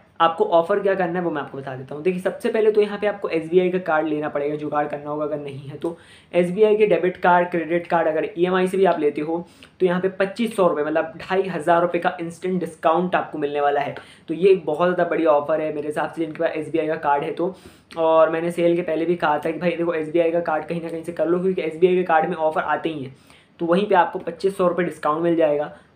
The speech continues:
दूसरा, अब आपको यहाँ पे डेढ़ हज़ार रुपये और कैसे discount मिलेगा उसके ऊपर हम बात करेंगे। देखिए, यहाँ पर पच्चीस सौ रुपये मैं पहले clear कर दूँ,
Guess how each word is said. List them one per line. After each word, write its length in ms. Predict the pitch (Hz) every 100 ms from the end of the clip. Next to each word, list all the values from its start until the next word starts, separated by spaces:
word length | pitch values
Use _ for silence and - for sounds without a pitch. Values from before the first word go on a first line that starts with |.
| -
दूसरा, 420 | 147 214 - 254
अब 200 | 240 180
आपको 300 | 170 180 -
यहाँ 120 | 185
पे 80 | 185
डेढ़ 280 | 180 165 170
हज़ार 260 | 165 151 156
रुपये 180 | 156 170
और 200 | 160 160
कैसे 240 | 143 139 165
discount 380 | 151 - 147 143
मिलेगा 240 | 143 160
उसके 280 | 170 - 165
ऊपर 100 | 127
हम 140 | 170
बात 240 | 131 131 -
करेंगे। 300 | 127 123 131 - - - _ -
देखिए, 240 | 196 240
यहाँ 220 | 196 196
पर 260 | 208 214 208 208 - _ _ _ _ _ _ - -
पच्चीस 320 | 180 175 208 208
सौ 100 | 196
रुपये 140 | 196
मैं 120 | 196
पहले 160 | 190 190
clear 320 | 190 180 185
कर 160 | 185 160
दूँ, 160 | 170